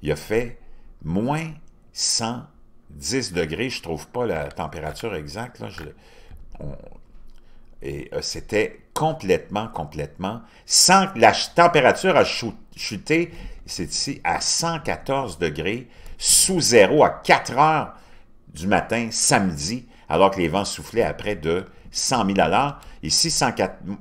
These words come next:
cent quatorze degrés sous zéro, on parle de Fahrenheit. Wow, on a égalé un record de mille neuf cent trente-quatre pour la température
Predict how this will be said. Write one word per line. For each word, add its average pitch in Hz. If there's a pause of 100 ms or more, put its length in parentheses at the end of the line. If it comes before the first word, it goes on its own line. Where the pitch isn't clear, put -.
(100)
cent -
quatorze 123
degrés 92
sous 95
zéro, 87
on 87
parle 104
de 78 (240)
Fahrenheit. 110 (1800)
Wow, 82
on 76
a 90
égalé 87
un 85
record 104
de 143
mille 101
neuf 76
cent 101 (680)
trente-quatre 117
pour 78
la 78
température 76